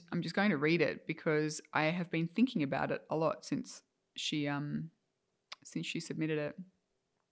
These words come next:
She said, "I find when I'm trying to console or just go through my own negative emotions, I struggle with this balance of letting myself feel the negativity without wallowing in it and trying to be resilient against it,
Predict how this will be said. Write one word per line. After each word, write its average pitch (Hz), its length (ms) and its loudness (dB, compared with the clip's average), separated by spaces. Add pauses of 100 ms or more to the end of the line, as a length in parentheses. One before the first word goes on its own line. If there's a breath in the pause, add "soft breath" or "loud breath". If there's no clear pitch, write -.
(880 loud breath)
She 196 120 0
said, 190 140 6
"I 190 100 8
find 214 340 8
when 285 100 8
I'm 269 120 10
trying 202 380 6
to 165 460 2
console 175 920 0
or 156 300 2
just 160 300 -2
go 160 200 6
through 165 200 0
my 156 180 4
own 151 160 2
negative 151 340 -2
emotions, 165 560 0 (380 loud breath)
I 180 80 0
struggle 190 460 6
with 190 160 0
this 175 140 -4
balance 143 500 0
of 165 100 -8
letting 170 280 4
myself 160 480 2
feel 202 440 4
the 196 100 2
negativity 156 840 0 (160)
without 160 320 2
wallowing 175 460 6
in 143 100 0
it - 240 -4 (520)
and 175 160 6
trying 175 360 8
to 180 80 -6
be 165 100 6
resilient 165 640 6
against 185 480 2
it, - 200 -4